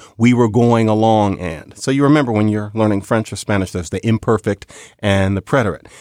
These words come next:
So the students were studying when bang, the bell rang. So pude. Now, it wasn't podía, which would have been the imperfect. It's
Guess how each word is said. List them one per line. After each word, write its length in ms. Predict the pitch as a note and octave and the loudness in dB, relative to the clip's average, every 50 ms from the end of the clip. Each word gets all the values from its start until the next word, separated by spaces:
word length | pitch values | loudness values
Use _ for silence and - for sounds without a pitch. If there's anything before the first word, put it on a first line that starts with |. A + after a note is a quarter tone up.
| - _ | -18 _
So 100 | - C#3 | -4 -2
the 120 | A#2+ A#2+ B2 | -2 -2 -2
students 520 | - - G3 G3 G#3 G#3 G#3 G3 E3+ - | -2 0 0 2 2 2 2 0 0 -2
were 160 | C#3+ D#3 D#3 | -2 -2 0
studying 640 | D3 - - - F3+ E3+ D#3 C#3 B2+ B2 B2 C3 B2+ | 0 -2 0 0 2 2 2 2 2 2 2 0 0
when 260 | A#2+ A#2 - A#2 A2 G#2 | 0 0 0 -2 -2 -4
bang, 580 | G2+ G2+ D#3 E3 D#3 C3+ A#2 G#2+ G#2+ G#2 G#2 | -4 -2 0 0 2 2 0 0 -2 -4 -6
the 100 | G#2 G2+ | -6 -8
bell 380 | F#2 F#2 A#2 A#2 A#2 A2 G#2+ G2+ | -6 -2 0 0 0 0 -2 -2
rang. 240 | G#2 G#2 F2+ D2+ - - - _ | -4 -4 -4 -6 -10 -18 -20 _
So 160 | - - G#2 - - _ _ - | -8 -6 -6 -6 -8 _ _ 0
pude. 300 | C4+ A3 B2+ E2 - - - _ _ _ _ _ _ _ _ _ _ _ _ - | 0 2 0 -2 -6 -12 -20 _ _ _ _ _ _ _ _ _ _ _ _ -2
Now, 420 | A3+ A#3+ A3 D3+ F#2+ - - _ _ _ _ _ _ _ _ _ - | 0 0 2 0 -2 -4 -8 _ _ _ _ _ _ _ _ _ -6
it 140 | - - - | -6 -4 0
wasn't 440 | E3 G3+ A#3+ - D4 - - _ - | 0 0 0 0 -2 -2 -4 _ -4
podía, 600 | - G3 E3+ D3+ G#3+ B3 A3+ C3 F2+ - C#3+ - - | 0 0 2 2 2 2 2 0 -2 -4 -10 -12 -10
which 180 | A#2 A2 - | -10 -6 -4
would 100 | C3+ B2 | -2 -2
have 80 | B2+ A2+ | -2 -2
been 200 | A2+ B2+ B2 A#2+ | -2 -2 -2 0
the 180 | A#2 A2+ - - | -2 -2 -4 -4
imperfect. 500 | A#2 A2+ - - F3 D#3 - - - G2+ | -6 -6 -4 -2 -2 -2 -2 -6 -10 -10
It's 120 | - | -14